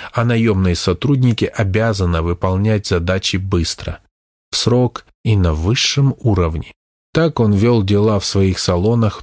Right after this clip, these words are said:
по продаже автомобилей. А уж чем занимается прислуга в усадьбе, контролирует жена. В особняке позолота должна сверкать, прохладное одеяло хрустеть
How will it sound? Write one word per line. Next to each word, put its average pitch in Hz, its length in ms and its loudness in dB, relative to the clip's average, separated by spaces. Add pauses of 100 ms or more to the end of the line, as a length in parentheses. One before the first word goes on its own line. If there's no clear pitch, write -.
по 101 120 -2
продаже 95 580 0
автомобилей. 87 840 -2 (300)
А 156 120 2
уж 151 240 2
чем 139 260 2
занимается 110 680 2
прислуга 98 540 0
в 87 140 2
усадьбе, 113 600 -2 (160)
контролирует 98 840 0
жена. 90 480 0 (300)
В 107 100 -2
особняке 147 640 0
позолота 104 600 0
должна 95 520 0
сверкать, - 760 -4 (260)
прохладное 117 640 2
одеяло 104 460 2
хрустеть - 760 -4